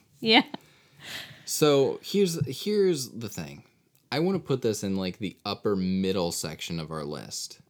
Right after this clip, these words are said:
Speaker 1: Okay.
Speaker 2: Like, right now, I'm kind of thinking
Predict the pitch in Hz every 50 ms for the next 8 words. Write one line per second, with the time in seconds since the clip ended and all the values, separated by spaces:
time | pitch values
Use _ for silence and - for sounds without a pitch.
0 | - 214 190 180 170 170 160 - 196 202 - _ _ _ _ _ _ _ - 120
1 | 120 120 120 117 - - 120 123 123 131 151 202 254 254 175 131 135 123 117 107
2 | 104 98 92 87 76 69 76 78 80 92 113 _ _ _ _ _ _ _ _ _
3 | _ _ _ _ _ _ _ _ _ _ _ _ _ _ _ _ _ _ _ _
4 | _ _ _ _ _ _ _ _ _ _ _ _ _ _ _ - _ - - 101
5 | 107 104 - - - - 143 156 160 165 170 160 - - 113 101 95 90 - 92
6 | 87 87 87 87 95